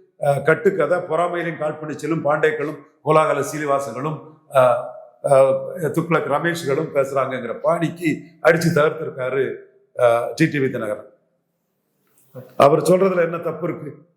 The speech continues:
முப்பத்தொன்பதுக்கு முப்பது ஜெயித்துட்டாங்கல்ல. அப்ப கோலாகல சீனிவாசன் முப்பத்தொன்பது ஜெயிக்கணும்னாரா? இல்ல ரங்கராஜ் பாண்டே ஜெயிக்கணும்னாரா? இல்ல துக்ளக் ரமேஷ் ஜெயிக்கணும்னு சொன்னாரா? நான் முப்பத்தஞ்சுக்கு மேல ஜெயிக்கணும்னு சொன்னேன். நாற்பத்தெட்டு விழுக்காடு வாக்கு கிடைக்கும்னு சொன்னேன். நாற்பத்தேழு விழுக்காடு வாக்குகளை ஸ்டாலின் பெற்றாரு.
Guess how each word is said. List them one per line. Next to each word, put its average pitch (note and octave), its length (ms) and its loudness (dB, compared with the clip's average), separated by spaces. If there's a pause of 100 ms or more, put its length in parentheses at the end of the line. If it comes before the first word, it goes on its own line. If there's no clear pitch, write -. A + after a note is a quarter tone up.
முப்பத்தொன்பதுக்கு F#3 500 2
முப்பது F3+ 260 -2
ஜெயித்துட்டாங்கல்ல. D3+ 680 -2 (380)
அப்ப C#3+ 160 0
கோலாகல F3+ 340 4
சீனிவாசன் D#3+ 480 -8
முப்பத்தொன்பது D3+ 400 -6
ஜெயிக்கணும்னாரா? B2 540 -2 (560)
இல்ல D3+ 360 6
ரங்கராஜ் E3 420 2
பாண்டே D3 240 -6
ஜெயிக்கணும்னாரா? C3 560 -2 (320)
இல்ல D3+ 160 0
துக்ளக் E3+ 360 2
ரமேஷ் D#3 280 -6
ஜெயிக்கணும்னு C3+ 340 -10
சொன்னாரா? A#2 300 2 (480)
நான் G3 200 4
முப்பத்தஞ்சுக்கு G3 520 2
மேல E3 220 0
ஜெயிக்கணும்னு C#3+ 380 -10
சொன்னேன். C3+ 340 -4 (360)
நாற்பத்தெட்டு G3+ 460 2
விழுக்காடு D3+ 400 -2
வாக்கு C#3 260 -6
கிடைக்கும்னு B2+ 360 -10
சொன்னேன். G#2 300 -18 (400)
நாற்பத்தேழு F3 480 4
விழுக்காடு C3 380 0
வாக்குகளை A#2+ 420 -2 (460)
ஸ்டாலின் D#3+ 400 2
பெற்றாரு. - 360 0